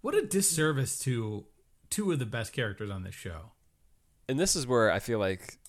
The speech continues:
Speaker 2: we become very comfortable with the presence of Mister Willis, 'cause before, when Sergeant Willis would show up, it'd be like, "Oh no, there's gonna be some bad news and stuff." Now when Sergeant Willis sh-, shows up, it's a turning point in season fi-, six. Like,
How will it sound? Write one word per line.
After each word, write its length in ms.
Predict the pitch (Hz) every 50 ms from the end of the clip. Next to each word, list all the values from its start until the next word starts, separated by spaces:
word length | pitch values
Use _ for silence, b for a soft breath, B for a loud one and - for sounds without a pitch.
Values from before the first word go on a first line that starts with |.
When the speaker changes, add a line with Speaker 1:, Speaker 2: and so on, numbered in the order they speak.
| _ _ - 101 98
Speaker 2:
we 120 | 113 113 113
become 300 | 107 104 - 120 113 101
very 220 | 107 113 110 110
comfortable 500 | 104 - 110 107 101 - - 98 98 98
with 80 | 101 95
the 80 | -
presence 380 | 92 - 107 104 95 104 92 101
of 80 | 95 101
Mister 240 | 107 104 - -
Willis, 260 | 90 104 117 110 90 -
'cause 140 | - 110
before, 500 | 95 113 104 - 175 202 214 147 107 98 B B B B B B
when 200 | - 110 113 110
Sergeant 380 | 104 - 160 175 185 156 151 80
Willis 460 | 110 113 123 117 104 98 87 - - -
would 220 | - 73 110 107 -
show 300 | - - 120 107 98 98
up, 160 | 92 92 -
it'd 80 | 107 101
be 80 | 110
like, 140 | 107 107 107
"Oh 220 | 113 110 98 90
no, 420 | 87 90 98 98 95 92 85 76 - -
there's 220 | 107 117 117 -
gonna 140 | - 131 120
be 80 | 107 95
some 160 | - - 104
bad 300 | 92 104 98 95 95 95
news 180 | 98 101 98 90
and 80 | 92
stuff." 240 | - - 104 98 104
Now 160 | 117 143 175
when 80 | 185 139
Sergeant 320 | - - 117 107 104 101
Willis 320 | 98 107 107 104 98 - -
sh-, 140 | - - -
shows 260 | - - 113 107 101
up, 140 | 101 95 -
it's 100 | 104 -
a 40 | 151
turning 300 | - - 147 156 143 110
point 280 | - 101 95 92 - - _ -
in 100 | - 98
season 240 | - - 113 101 104
fi-, 140 | - - -
six. 260 | - - 113 107 -
Like, 140 | 123 113 -